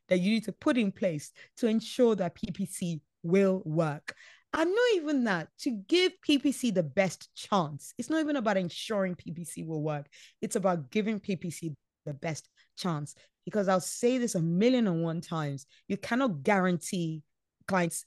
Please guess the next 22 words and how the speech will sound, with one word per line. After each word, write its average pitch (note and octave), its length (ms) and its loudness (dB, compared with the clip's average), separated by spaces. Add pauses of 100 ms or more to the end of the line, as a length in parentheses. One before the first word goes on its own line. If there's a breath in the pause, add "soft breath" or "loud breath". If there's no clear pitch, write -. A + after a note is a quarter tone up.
(120)
any F#3+ 160 6
results. D#3 580 -2 (220)
You F#3+ 80 -2
cannot, A#3+ 380 0
you F#3 140 -2
cannot G#3+ 260 -4
say A3 160 0
that, F#3 200 0 (120)
"Whoa, F3+ 300 4
this F3 180 -2
is D#3+ 140 -4
exactly E3 580 -4
what's D#3+ 220 -4
gonna D#3 220 -4
happen." D3 480 -6 (420 soft breath)
And, E3 320 -2
you E3+ 140 0
know, D3+ 460 -2 (360)
it's, - 220 -6
eh, F3+ 260 -2
yeah, E3 300 0 (120)
it, F3+ 360 -6